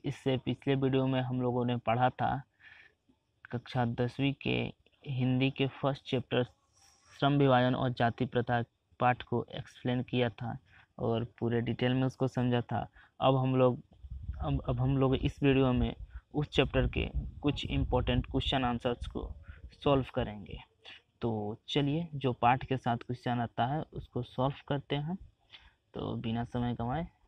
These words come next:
हम वीडियो को स्टार्ट करते हैं, ठीक है? तो चलिए, तो पाठ के साथ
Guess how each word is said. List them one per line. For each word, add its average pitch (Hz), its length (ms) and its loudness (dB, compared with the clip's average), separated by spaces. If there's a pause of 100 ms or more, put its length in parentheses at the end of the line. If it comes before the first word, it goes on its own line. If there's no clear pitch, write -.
(120)
हम 117 120 -4
वीडियो 117 320 -2
को - 240 -6 (160)
स्टार्ट - 480 -8
करते - 260 -14
हैं, - 180 -20 (420)
ठीक - 160 -10
है? 175 120 -2 (1300)
तो 120 360 -8 (160)
चलिए, 123 320 -6 (800)
तो 117 400 -4 (200)
पाठ 131 240 2
के - 140 2
साथ 135 280 2